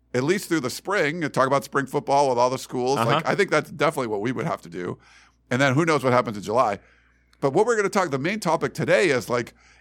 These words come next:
Speaker 1: is that gonna be the case? Like, we still do not have a media rights deal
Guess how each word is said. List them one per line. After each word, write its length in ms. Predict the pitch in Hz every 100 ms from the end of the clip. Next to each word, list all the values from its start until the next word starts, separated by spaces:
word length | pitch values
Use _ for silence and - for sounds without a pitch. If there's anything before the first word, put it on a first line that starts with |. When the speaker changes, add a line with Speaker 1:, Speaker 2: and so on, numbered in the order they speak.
| -
Speaker 1:
is 100 | 147
that 180 | 208 214
gonna 200 | 208 196
be 140 | 196
the 120 | 190 175
case? 600 | - 190 196 90 - 123
Like, 180 | 123
we 220 | 117 196 214
still 440 | - - 202 202
do 160 | 208 175
not 260 | 170 160
have 600 | 147 156 107 98 113 - _ _ _ _ _ _ -
a 100 | 120
media 340 | 127 175 170
rights 300 | 135 165 -
deal 480 | - 156 87 85